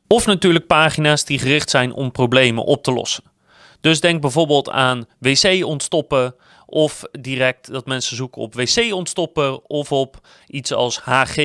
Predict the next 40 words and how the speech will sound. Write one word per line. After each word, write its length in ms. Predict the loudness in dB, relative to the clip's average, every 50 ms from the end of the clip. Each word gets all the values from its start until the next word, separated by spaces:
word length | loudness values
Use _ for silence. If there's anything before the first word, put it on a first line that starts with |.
| -2 -2 -4
W 120 | -6 -6
C 300 | -6 -4 -4 -4 -4 -6 -8
ontstopper. 580 | -10 -8 -10 -6 -6 -6 -8 _ -16 -20 -20 _ _
Hè, 180 | -6 -6 -4
dus 240 | -4 -6 -8 -8 -10
dat 200 | _ -2 -2 -2
mensen 320 | -2 -6 -6 -6 -10 -12 -10
direct 380 | -8 -4 -2 -2 -2 -2 _
zoeken 320 | -6 -6 -6 -4 -4 -6 -6
naar 120 | -6 -8
iets 280 | -8 -10 -10 -10 -10 -12
om 140 | -12 -12 -14
te 100 | -14 -2
kopen 360 | 0 0 0 0 -2 -4 -8
of 120 | -8 -6
een 60 | -8
offerte 360 | -8 -8 -2 -2 -2 -2 -2 -6
aan 140 | -6 -6
te 100 | -6 -8
vragen. 400 | -6 -4 -4 -4 -6 -10 -20 _ _ _ _ _ _ _ _ _ _ _
Vandaar 360 | -2 0 2 4 2 2 2
dus 160 | 0 -2 -4
ook 220 | -4 -8 -8 _
de 120 | -10 -10 -2
term 380 | -2 -2 -2 -2 -6 -12 -14 _ _ _ _ _ _
money 320 | 0 0 0 0 0 -6
page. 440 | _ -8 -8 -8 -10 _ -18 -20 -20 _ _ _ _ _ _ _
Het 100 | -12 -4
grootste 360 | 0 0 0 2 0 -2 -2
voordeel 320 | 0 2 2 2 2 0 -2
van 120 | -2 -2
deze 360 | -2 -2 -2 0 -2 -4 -4
manier 320 | -6 -6 -8 -8 -8 -10 -6
van, 260 | -4 -4 -4 -4 -10 _
van 220 | -10 -8 -6 -4
linkbeelden, 520 | -2 -2 -2 -4 -2 -2 -2 -2 -2 -4
van 140 | -6 -6 -6
money 200 | -6 -6 -6 -6
page 300 | -6 -4 -4 -4 -4 -4
linkbuilding, 560 | -6 -6 -4 -2 -2 -2 -2 -4 -6 -10 -12